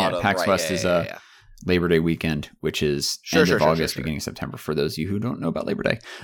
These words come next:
Speaker 2: Uh, yeah, pax East is in March.
Speaker 1: Yeah.
Speaker 2: Yeah, so
Speaker 1: That does make sense.
Speaker 2: pax East. Yeah, Thursday, March twenty-eighth. S-, so
Speaker 1: Perfect. So
Speaker 2: we got about two months to see how it shakes
Speaker 1: yeah,
Speaker 2: out.
Speaker 1: we're s-,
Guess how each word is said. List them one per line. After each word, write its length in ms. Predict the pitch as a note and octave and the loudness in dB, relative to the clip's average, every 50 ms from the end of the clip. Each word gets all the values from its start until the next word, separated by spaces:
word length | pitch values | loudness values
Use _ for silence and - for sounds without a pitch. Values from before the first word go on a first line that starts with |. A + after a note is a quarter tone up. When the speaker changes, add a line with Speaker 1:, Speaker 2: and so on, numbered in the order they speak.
| - | -2
Speaker 2:
Uh, 260 | - A2+ A2+ A2 G#2+ - - - - - - - | 4 6 6 6 6 4 0 -10 -20 -20 -4 2
yeah, 260 | - G#2+ F2+ D2 - - - - | 4 6 6 6 4 0 -4 0
pax 300 | - A#2+ A#2 - - - - | 4 4 4 4 2 -6 -2
East 380 | C3 C3 G#2+ - - - - - _ _ | 0 0 2 0 0 -4 -6 -10 _ _
is 300 | - G2+ G2+ G2 F#2 - | 2 2 2 2 2 0
in 360 | F#2+ D#2 F2+ F#2 F2+ F2 D2+ - - _ _ _ _ _ - | 0 0 0 0 0 0 -2 -4 -6 _ _ _ _ _ -10
March. 720 | D2 D#2 D#2+ D#2 G2+ C#3 D#4+ - - - - - - - - _ _ _ _ _ _ _ _ | -6 -2 0 0 0 0 0 -2 -2 -2 -2 -2 -2 -6 -10 _ _ _ _ _ _ _ _
Speaker 1:
Yeah. 180 | - A#2+ G2 D#2+ | -6 -4 -4 -4
Speaker 2:
Yeah, 200 | C#2+ C2 - - - | -4 -6 -8 -10 -12
so 440 | - - - D#2+ D#2+ D#2 D#2 D#2+ E2+ - _ _ _ _ _ _ _ - - | -8 -4 0 2 2 2 0 -2 -6 -10 _ _ _ _ _ _ _ -4 0
Speaker 1:
That 200 | D3+ E3 D#3+ - | 0 0 0 0
does 180 | C3+ A#2 G#2+ F#2 | -2 -2 -2 -4
make 160 | E2 D2 - | -8 -16 -18
sense. 380 | - - - _ - - - _ _ - | -18 -20 -20 _ -20 -20 -20 _ _ -8
Speaker 2:
pax 260 | - C#3 C3 - - - | -4 -4 -4 -4 -4 -4
East. 420 | A#2+ G#2 F2 - - - - - _ _ _ | -2 -2 -2 -2 -4 -8 -10 -16 _ _ _
Yeah, 160 | - G#2+ F2+ | -2 -2 0
Thursday, 240 | - - A#2 G#2+ A#2+ | 2 2 2 4 4
March 220 | A#2 A2+ G#2+ - - | 4 4 4 2 0
twenty-eighth. 440 | - G#2 G2 F2+ E2+ D#2 - - - _ _ _ _ _ _ _ _ - | 0 0 0 0 0 -2 -4 -8 -18 _ _ _ _ _ _ _ _ -10
S-, 140 | - - - - - | -8 -8 -8 -8 -6
so 220 | - - F#2+ F2 | 0 4 4 4
Speaker 1:
Perfect. 260 | E2+ E2 - - - | 4 4 0 -6 -10
So 320 | - - - D#3 B2 G2+ - - - | -2 2 4 6 6 4 2 -4 -2
Speaker 2:
we 60 | G#2+ A2 | 4 8
got 140 | B2 B2 A#2+ | 8 10 10
about 280 | A#2 A#2+ A2+ G#2 - - | 10 10 10 8 6 4
two 140 | - C3+ | 4 6
months 500 | B2+ A#2+ A2 G2+ F2+ - - - - - - _ _ _ _ _ _ _ _ - | 6 8 6 6 4 2 -2 -4 -6 -8 -12 _ _ _ _ _ _ _ _ -8
to 80 | - G2+ | -6 -4
see 140 | - A2 | -2 -2
how 240 | G2 - F#2+ F#2+ F2 | -2 0 2 2 0
it 80 | C2+ - - | 0 -2 -8
shakes 300 | - - - G2+ F#2 - | -8 -4 0 0 2 4
Speaker 1:
yeah, 80 | C3+ C3+ | 4 4
Speaker 2:
out. 40 | C3+ | 4
Speaker 1:
we're 60 | D3+ | 4
s-, 140 | F3 - | 2 0